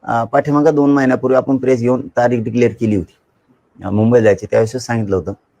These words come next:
की त्याला पक्का माहित होतं की हे आरक्षण घेणारच आहे. मला आता बळीचा बकरा केलाय मंत्रिपद देऊ, अशी मी गुप्त माहिती तुम्हाला त्यांच्या गोटातली मला सांगितली होती,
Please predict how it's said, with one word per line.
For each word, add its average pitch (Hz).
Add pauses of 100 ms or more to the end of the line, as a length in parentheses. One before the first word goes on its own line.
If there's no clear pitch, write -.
(480)
की 120
त्याला 170
पक्का 254
माहित 196
होतं 101 (1300)
की 131
हे 165
आरक्षण 160
घेणारच 147
आहे. 98 (600)
मला 120
आता 151
बळीचा 160
बकरा 170
केलाय 147
मंत्रिपद 127
देऊ, 92 (600)
अशी 135
मी 160
गुप्त 160
माहिती 165
तुम्हाला 151
त्यांच्या 156 (100)
गोटातली 156 (160)
मला 151
सांगितली 139
होती, 101